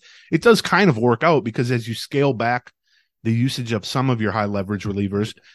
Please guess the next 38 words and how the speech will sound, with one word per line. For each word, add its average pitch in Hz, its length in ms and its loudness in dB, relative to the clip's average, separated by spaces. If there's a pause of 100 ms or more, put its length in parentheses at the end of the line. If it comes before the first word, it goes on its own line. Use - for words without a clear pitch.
that 117 160 0
means 127 200 2
there, 117 260 4
those 127 420 2
opportunities, 120 720 0
those 123 220 -2
innings 131 340 -2
that 117 120 -4
have 107 120 -4
been 107 120 -6
scaled 113 380 -4
back 127 340 0
or 113 60 -4
those, 98 340 -4
uh, - 120 -14
high 123 160 -2
leverage 113 380 -4
appearances 143 520 -4 (260)
need 135 200 2
to 120 60 0
go 131 140 4
to 107 60 0
someone. 160 480 -2
And 113 140 -6
it's - 180 -10
like, 117 240 -2
well, 98 200 -2
okay, 196 280 -2
we'll 123 140 2
give 117 160 0
them 117 140 2
to 120 40 0
Brock 113 320 -2
Stewart 175 320 -2
and 120 320 -6
Louis 123 220 2
Varland 139 400 -2
and 127 160 -4